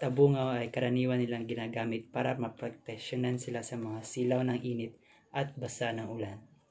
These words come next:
Dahil dyan, maraming tao ang bumibili sa aking tabungaw. Nadiskubrihan nila ang aking gawa dahil kada taon akong nakikilahok sa piyesta sa aming lugar. Kadalasan sa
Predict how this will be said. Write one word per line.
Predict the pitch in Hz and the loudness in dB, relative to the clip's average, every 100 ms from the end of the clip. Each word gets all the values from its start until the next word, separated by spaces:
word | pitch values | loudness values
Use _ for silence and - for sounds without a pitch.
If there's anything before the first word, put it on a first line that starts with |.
| _ - - | _ -12 -2
Dahil | 123 120 113 | 0 0 0
dyan, | 131 143 135 | 2 2 2
maraming | 123 120 127 123 120 | 0 2 2 0 -2
tao | - 135 131 | 0 2 4
ang | 123 120 | 2 0
bumibili | 120 127 127 127 123 | -2 0 0 2 0
sa | 120 - 117 | 0 -2 -4
aking | 117 117 113 | -4 -6 -6
tabungaw. | 113 110 107 104 104 - - - - - - | -4 -4 -6 -6 -12 -20 -20 -20 -20 -20 -8
Nadiskubrihan | 139 147 160 - 160 151 151 156 | -2 0 0 0 2 4 6 6
nila | 151 143 131 | 6 4 4
ang | 123 123 127 | 2 0 -2
aking | 135 131 | -2 0
gawa | 123 117 117 | 0 2 0
dahil | 117 120 117 - | -2 -2 -4 -4
kada | 127 143 143 | 0 2 2
taon | 127 120 117 | 0 0 -2
akong | 113 113 113 | -4 -4 -2
nakikilahok | 110 107 131 143 127 120 113 | -4 -4 -6 -2 0 0 -2
sa | - 110 | -6 -6
piyesta | - 123 120 117 | 2 2 2 -4
sa | - 113 | -2 -2
aming | 110 107 104 | -2 -2 -2
lugar. | 104 98 - _ _ _ _ - _ _ _ _ | -4 -6 -8 _ _ _ _ -20 _ _ _ _
Kadalasan | 139 143 135 131 127 123 | 2 4 4 4 2 0
sa | 120 | 2